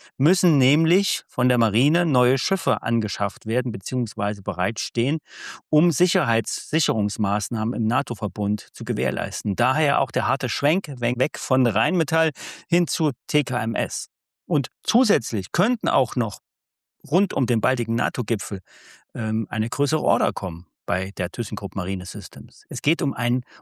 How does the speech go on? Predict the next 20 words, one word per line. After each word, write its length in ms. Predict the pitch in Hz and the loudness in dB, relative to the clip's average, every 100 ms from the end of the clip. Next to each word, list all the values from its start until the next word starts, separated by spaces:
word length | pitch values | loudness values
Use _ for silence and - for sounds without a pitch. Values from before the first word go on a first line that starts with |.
| - | 0
umgerechnet 580 | 190 160 147 143 139 - | 2 4 2 0 -2 0
mehr 340 | 120 139 - | 2 2 0
als 280 | 120 110 - | -2 -4 0
sieben 260 | 180 208 170 | 2 4 4
Milliarden 420 | 135 135 139 123 | 2 2 2 2
Euro 280 | 120 131 123 | 2 2 0
schweren 320 | - 110 - | -2 -2 -2
Auftrag 440 | 110 - 107 98 | -4 -4 -6 -4
der 100 | 104 | -6
kanadischen 680 | 101 107 110 123 139 - 107 | -6 -2 0 2 0 -2 -4
Marine. 460 | 95 87 104 104 - _ _ _ - | -6 -6 -8 -8 -8 _ _ _ -2
Zwar 260 | 120 113 - - - - | 2 2 -2 -14 -20 -4
könnte 400 | 127 147 127 - | 0 2 0 0
eine 320 | 117 113 113 | 0 0 0
südkoreanische 840 | - 180 - 107 101 101 107 113 107 | 0 -2 -2 -2 -2 0 -2 -2 -2
Werft 320 | 107 107 - | -2 -4 -4
ebenfalls 520 | - 165 165 - 135 - | 2 2 2 0 0 0
den 120 | 127 | 0
Zuschlag 480 | - 170 147 135 - | 0 0 0 -2 -2
bekommen, 480 | 113 147 170 185 | -2 2 2 2